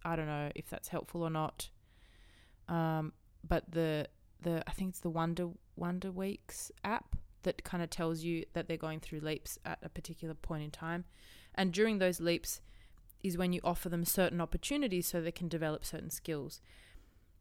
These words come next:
I really felt absolute appallingly shit at times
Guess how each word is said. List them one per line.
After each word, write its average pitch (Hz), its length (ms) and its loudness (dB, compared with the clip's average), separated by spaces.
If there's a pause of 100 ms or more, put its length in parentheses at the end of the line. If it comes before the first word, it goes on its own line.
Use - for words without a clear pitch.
(420)
I 214 420 8
really 180 840 2
felt - 540 0 (160)
absolute 170 560 -2 (400)
appallingly 165 800 2
shit - 520 -6 (420)
at - 160 -4
times 160 680 -2